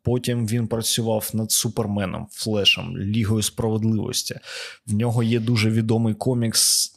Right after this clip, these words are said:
що зветься «Супермен. Красний син». Також у D C він у двохтисячному році почав працювати над коміксом «Влада», і це був такий прорив у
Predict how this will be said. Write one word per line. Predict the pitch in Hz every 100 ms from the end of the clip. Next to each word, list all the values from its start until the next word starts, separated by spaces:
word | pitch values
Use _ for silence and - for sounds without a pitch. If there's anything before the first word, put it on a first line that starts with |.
| - -
що | - 123 117
зветься | 95 107 110 - - 107
«Супермен. | - - 107 107 104 113 110
Красний | - 107 104 - 104
син». | - 107 92 90 - _ _ - _ - - _ _
Також | 165 - 165 -
у | 139
D | 131
C | 120 - - 98 107 - - -
він | 123 139 175 170
у | 139 131
двохтисячному | 131 147 135 - 156 131 120 - 123 113
році | 107 104 -
почав | 113 - - 156
працювати | - 131 - 131 135 117
над | 120 110
коміксом | 131 123 110 - 104 -
«Влада», | 101 117 104 82 82
і | -
це | 104 - 139
був | 123 120
такий | - 117
прорив | 104 - 127 127 117 101 -
у | 123